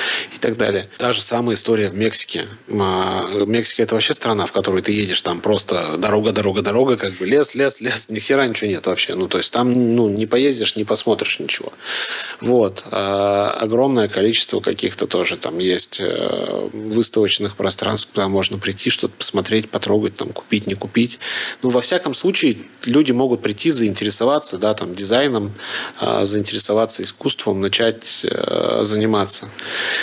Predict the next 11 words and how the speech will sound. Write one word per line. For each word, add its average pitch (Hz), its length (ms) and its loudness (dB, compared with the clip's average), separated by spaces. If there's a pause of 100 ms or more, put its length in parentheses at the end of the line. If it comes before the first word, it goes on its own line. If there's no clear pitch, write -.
(180)
У 110 40 -2
нас, 156 200 2
конечно, 120 380 2
с - 100 0
этим 107 280 0
прям, 101 340 -2 (460)
м, - 80 -16 (1200)
ну, 131 160 4
в 131 80 2
городах-миллионниках, 139 1080 2
да, 156 260 2